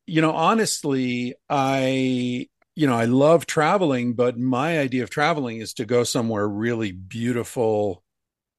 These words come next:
and kind of exotic and, and off the trail and with, you know, hints of, of, like, primitive authenticity, but where I can also get a cappuccino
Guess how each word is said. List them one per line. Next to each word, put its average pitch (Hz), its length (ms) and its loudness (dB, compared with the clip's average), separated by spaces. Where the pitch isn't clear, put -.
and 107 480 -2
kind 117 260 -6
of 101 100 -8
exotic 110 880 -2
and, 104 400 -6
and 123 140 -6
off 120 360 -2
the 131 100 -4
trail 113 960 0
and 107 600 -8
with, 120 420 -2
you 120 180 -6
know, 107 220 -2
hints 131 420 -2
of, 110 280 -2
of, 107 400 -12
like, 107 320 -8
primitive 123 1200 -2
authenticity, 131 960 -2
but 117 380 -2
where 127 260 0
I 110 100 -2
can 123 180 -6
also 110 300 -2
get 107 200 -6
a 101 40 -4
cappuccino 113 1040 -6